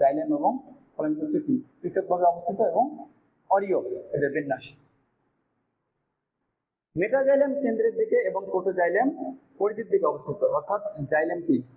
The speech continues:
এক্সাক্ট। এই যে এটা হচ্ছে, এটা হচ্ছে কি? মেটাজাইলেম কোন দিকে? কেন্দ্রের দিকে।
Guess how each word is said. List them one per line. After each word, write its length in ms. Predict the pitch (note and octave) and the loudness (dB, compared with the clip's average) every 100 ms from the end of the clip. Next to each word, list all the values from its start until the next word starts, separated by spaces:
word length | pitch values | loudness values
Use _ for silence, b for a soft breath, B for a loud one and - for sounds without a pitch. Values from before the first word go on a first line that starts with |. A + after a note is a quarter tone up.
| _ _ _ - | _ _ _ -4
এক্সাক্ট। 380 | D#3 C3+ B2 - - _ _ _ _ _ _ - | -2 2 0 0 -12 _ _ _ _ _ _ -4
এই 100 | D#3+ | 0
যে 80 | D3 D3+ | 0 0
এটা 100 | C3+ E3+ | 0 0
হচ্ছে, 160 | - _ _ _ - | -2 _ _ _ -4
এটা 160 | F3+ G#3+ | 0 2
হচ্ছে 160 | G#3 G3 | 0 -2
কি? 80 | D3 - - - _ - | 0 -2 -6 -12 _ -8
মেটাজাইলেম 500 | F#3 F#3+ D#3 C#3 C3+ D3 | -2 0 0 0 0 -2
কোন 100 | G#3 G#3+ | 0 0
দিকে? 180 | A3 C4 - - | 0 -2 -4 -4
কেন্দ্রের 320 | G3 E3+ E3+ | -4 -2 -2
দিকে। 200 | C#3+ - | -4 -8